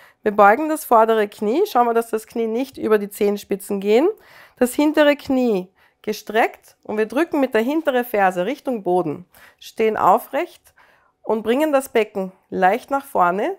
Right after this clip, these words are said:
ziehen den Bauchnabel Richtung Rücken. Wir können uns auf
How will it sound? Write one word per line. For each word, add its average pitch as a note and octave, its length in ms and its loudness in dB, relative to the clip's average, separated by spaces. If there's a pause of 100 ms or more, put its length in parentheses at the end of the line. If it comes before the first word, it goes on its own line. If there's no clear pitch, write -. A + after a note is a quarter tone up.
ziehen B3 380 -6
den A3+ 140 -4
Bauchnabel F3+ 600 0
Richtung G3 360 -6
Rücken. G3+ 320 -4 (540)
Wir G#3 120 -6
können G3+ 320 -2
uns F#3 300 -6 (160)
auf E3+ 440 2